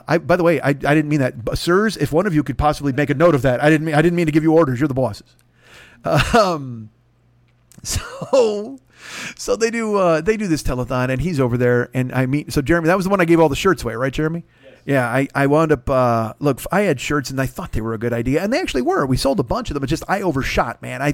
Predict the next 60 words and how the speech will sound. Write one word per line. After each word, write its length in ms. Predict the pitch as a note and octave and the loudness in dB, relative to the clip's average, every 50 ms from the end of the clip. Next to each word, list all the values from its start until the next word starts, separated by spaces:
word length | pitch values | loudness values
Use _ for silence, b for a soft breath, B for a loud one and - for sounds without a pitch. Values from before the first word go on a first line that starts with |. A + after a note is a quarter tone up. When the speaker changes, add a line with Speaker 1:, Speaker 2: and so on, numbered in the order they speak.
| C#3+ | 0
Speaker 1:
I, 140 | C#3 D3 D3 C3 A2+ | 0 -2 -2 -2 -2
I 160 | - C3+ D3 | -2 -2 -2
bought 340 | C#3+ B2+ A2+ - D3 C3+ C3+ | -2 -2 -2 -4 -4 -4 -2
way 220 | B2 C3 E3+ F3 | -2 0 0 0
too 160 | C#3 - - | -2 -4 -6
many 220 | C#3 C3+ C3 B2+ A#2 | -6 -4 -4 -4 -4
shirts. 340 | - A#2+ A#2 A2+ G#2+ - B B B B B | -4 -6 -6 -6 -8 -10 B B B B B
So 100 | - A3+ | -2 0
I 60 | A#3 | 0
had 160 | A#3 C4+ C#4+ | 2 2 0
them 80 | A#3+ G#3+ | 0 -2
in 80 | G#3 F#3 | -2 -2
my 100 | E3 C3 | -2 -2
closet, 340 | - G3 G3+ G3+ E3 D3+ | -2 -2 -2 -2 -2 -2
and 80 | B2+ C#3 | -2 -4
they 60 | D3 | -4
just 340 | D#3 F3 - - _ - _ - | -4 -4 -6 -6 _ -18 _ -8
constantly 420 | - F#3 G3 F#3 - D#3 C#3 C3+ | -6 -4 -4 -4 -2 -4 -4 -4
tormented 480 | B2 - C#3+ C#3 F3 F#3 E3+ - A2 A2 | -4 -6 -6 -4 -4 -4 -4 -4 -6 -8
me 80 | B2 | -8
as 80 | A#2+ A2 | -8 -8
I 60 | A2+ | -8
would 120 | A#2 A#2+ - | -10 -10 -6
stare 220 | - F#3 E3+ D3 | -2 0 0 2
at 80 | B2+ - | 0 -2
them, 80 | B2+ | -4
and 80 | B2+ B2+ | -6 -4
I 60 | B2+ | -6
go, 80 | C3 C3 | -6 -6
"Fuck 220 | - G3 F3+ - | -6 -8 -8 -8
this, 120 | - - | -8 -10
I 60 | C#3+ D#3+ | -8 -6
gotta 100 | E3 C#3+ | -4 -4
give 140 | D3+ C3+ | -4 -4
these 100 | B2+ A#2+ | -4 -4
away." 360 | B2 A#2+ B2 A#2 A2+ G#2 - B B B B B B B B | -4 -2 -2 -2 -4 -4 -10 B B B B B B B B
So 140 | - - G#3 | -2 0 2
I 20 | |
went 200 | D#3+ F3 F#3+ E3+ | 2 2 0 2
that 180 | C3 E3 E3 D3+ | 2 2 2 2
night, 160 | C#3 C3+ C3 | 0 -2 -2
I 60 | B2+ | -2
just 160 | B2+ B2+ - - | -2 -2 -4 -6
threw 100 | C#3+ C3+ | -6 -4
all 320 | - C3 C3+ C#3 C#3+ D3 | -2 0 2 2 2 0
of 80 | C3+ A2+ | 0 -2
my 140 | C3+ C3 | -2 -2
old 180 | B2+ B2 B2 - | -2 -2 -2 -4
shirts 240 | - C3 B2 A#2+ - | -4 -4 -4 -4 -4
into 140 | A#2+ A2+ A2 | -6 -6 -6
the 60 | G#2 | -6
crowd, 360 | - A#2 G#2+ G2 - - - | -6 -6 -6 -6 -8 -10 -8
so 80 | A#2+ A#2+ | -8 -6
everybody 220 | A#2+ A#2 A2+ A2+ | -4 -4 -4 -6
got 120 | A2+ G#2+ | -6 -8
shirts. 380 | - - G#2 - - - - - b b b b b b b b _ | -10 -12 -12 -14 -16 -20 -20 -20 b b b b b b b b _
Um, 420 | C#3 C#3 C3+ C3 C3 B2+ B2+ B2+ B2+ | -4 -2 -2 -2 -2 -4 -6 -6 -6
and 140 | - C3+ C3+ | -4 -4 -4
then 80 | B2+ | -2
afterwards 680 | D3 G#3+ A#3+ - D3 C3 A#2+ A#2+ C3 D3+ E3+ F3+ - | -2 -2 -2 -2 -4 -4 -2 -2 -2 -4 -4 -8 -12